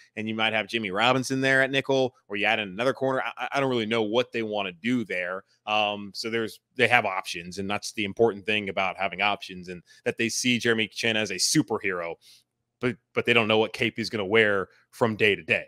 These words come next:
Like, he could play safety, he could play nickel, he could play linebacker. I don't,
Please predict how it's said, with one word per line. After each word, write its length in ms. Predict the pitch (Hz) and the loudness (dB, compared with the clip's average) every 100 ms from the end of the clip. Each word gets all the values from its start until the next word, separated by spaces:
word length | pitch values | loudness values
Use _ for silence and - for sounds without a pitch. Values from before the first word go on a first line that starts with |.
| - | -12
Like, 80 | - | -18
he 80 | |
could 160 | 95 87 | -18 -10
play 160 | 107 104 | -6 -4
safety, 480 | 113 110 - 104 | -2 -2 -2 -6
he 100 | 101 | -4
could 140 | 98 104 | -6 -6
play 160 | 101 87 | -6 -2
nickel, 380 | 107 110 104 98 | -2 -2 -4 -4
he 60 | |
could 160 | 101 101 | -4 -6
play 120 | 95 | -8
linebacker. 800 | 87 98 107 104 104 101 104 104 | -4 0 0 2 0 0 0 -2
I 80 | 104 | 0
don't, 200 | 131 131 | 0 -2